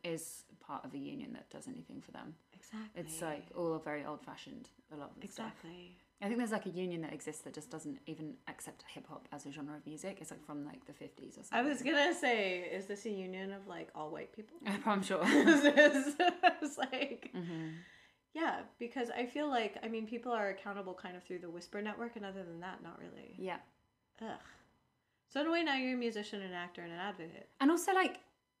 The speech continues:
Speaker 1: who, <laughs> sorry, that just made me think, you know, someone there is going, "No, we're not gonna pay you," or, "We didn't account for this money," and then it gets chased and figured out by someone else. There's no repercussion for those people.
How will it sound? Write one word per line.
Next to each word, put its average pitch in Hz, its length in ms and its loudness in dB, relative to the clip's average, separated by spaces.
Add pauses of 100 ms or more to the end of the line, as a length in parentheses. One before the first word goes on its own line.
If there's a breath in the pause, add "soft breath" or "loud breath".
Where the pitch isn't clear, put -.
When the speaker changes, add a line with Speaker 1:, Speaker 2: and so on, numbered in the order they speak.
(320)
Speaker 1:
who, 269 480 4
<laughs> - 120 -12 (100)
sorry, - 400 -2
that 180 100 0
just 208 140 -2
made 254 160 6
me - 20 2
think, 214 200 -2 (380 loud breath)
you 254 80 6
know, 208 160 6 (140)
someone 247 360 8
there 202 220 6
is 170 120 2
going, 170 380 2
"No, 208 200 4
we're 208 80 2
not 214 120 4
gonna 190 140 0
pay - 240 -2
you," 175 180 4
or, 170 120 2
"We 170 100 2
didn't 180 260 -2
account 170 380 -4
for - 80 -12
this 160 160 -6
money," 165 260 0
and 151 120 -2
then 151 160 -2
it - 120 -8
gets - 220 -8
chased - 440 -4
and 151 160 -4 (320 loud breath)
figured 175 240 0
out 160 160 0
by 160 80 0
someone 165 360 -4
else. 180 180 2
There's 226 160 -2
no 285 120 8
repercussion 269 600 0
for - 80 -14
those - 240 -12
people. - 460 -14